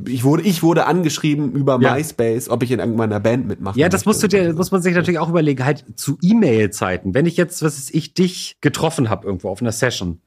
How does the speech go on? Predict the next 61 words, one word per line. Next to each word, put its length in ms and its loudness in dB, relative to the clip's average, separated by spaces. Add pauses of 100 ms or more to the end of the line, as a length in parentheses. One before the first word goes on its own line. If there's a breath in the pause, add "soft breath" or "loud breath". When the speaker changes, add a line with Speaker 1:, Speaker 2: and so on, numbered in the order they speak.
(160)
Speaker 1:
Ja. 240 0
Speaker 2:
und 80 -4
ich 120 -4
kenn 140 -2
vielleicht 200 0
Speaker 1:
Ja. 60 0
Speaker 2:
noch 60 -4
deinen 240 -2
Namen, 560 0 (460 soft breath)
aber 120 0
ich 100 -2
hab 120 -4
keine 160 0
Telefonnummer, 720 0
keine 260 -2
E-Mail. 640 0 (340 soft breath)
Ja, 140 2
vielleicht 240 0
hast 140 -2
du 40 2
eine 120 4
Homepage 420 2
und 80 -2
ich 100 -6
kann 140 -2
darüber 320 2
schreiben. 200 -2
Natürlich 280 -2
hatten 180 -4
auch 100 -2
viele 380 -2
keine 440 0
Homepages. 760 -4
Also, 220 -8 (140)
die 60 -2
Speaker 1:
Ja. 220 0
Speaker 2:
und 340 0
dann 280 -2
kann 160 -2
ich 80 -4
aber 140 2
bei 120 2
MySpace 600 0
gucken 300 -2
und 140 0
dir 120 0
dann 180 0
da 140 0
schreiben, 380 -2
hey. 340 -2 (100)
Speaker 1:
Ja. 240 -2
Speaker 2:
Oder 240 0
also 180 -4
auch 140 -4
so 160 -6 (160)
Kontakt 500 -6
halten 320 -2
und 100 -8
so. 120 -8
Das 240 -10
war 200 -4